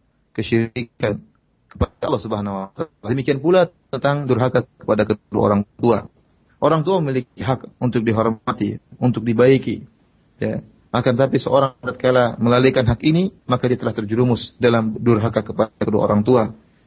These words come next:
Dan ini merupakan salah satu dosa terbesar dari dosa-dosa besar. Kemudian Nabi sallallahu alaihi wasallam,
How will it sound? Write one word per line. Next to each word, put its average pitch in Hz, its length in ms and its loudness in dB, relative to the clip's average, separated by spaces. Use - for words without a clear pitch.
Dan 107 160 0
ini 120 160 2
merupakan 110 560 2
salah 110 160 -2
satu 110 240 -2
dosa 107 240 -2
terbesar 104 480 0
dari 127 160 4
dosa-dosa 104 400 -2
besar. 95 320 -8
Kemudian 170 260 4
Nabi 175 220 4
sallallahu 143 320 4
alaihi 127 160 2
wasallam, 147 180 2